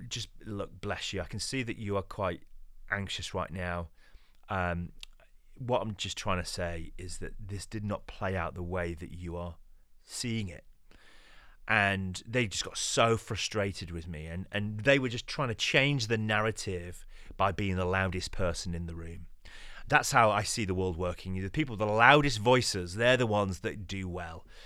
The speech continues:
Uh, the ones that, that are the most gobby, the most, the, the ones most pushy, the ones that propel themselves, uh, the, those that push themselves into doing more, doing more, doing more,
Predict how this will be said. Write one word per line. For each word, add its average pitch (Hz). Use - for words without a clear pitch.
Uh, 113
the 110
ones 113
that, 98
that 107
are 110
the 110
most 98
gobby, 90
the 101
most, 107
the, 101
the 95
ones 98
most 101
pushy, 101
the 107
ones 113
that -
propel 139
themselves, 92
uh, 104
the, 117
those 120
that -
push -
themselves 107
into 104
doing 120
more, 95
doing 104
more, 92
doing 117
more, 90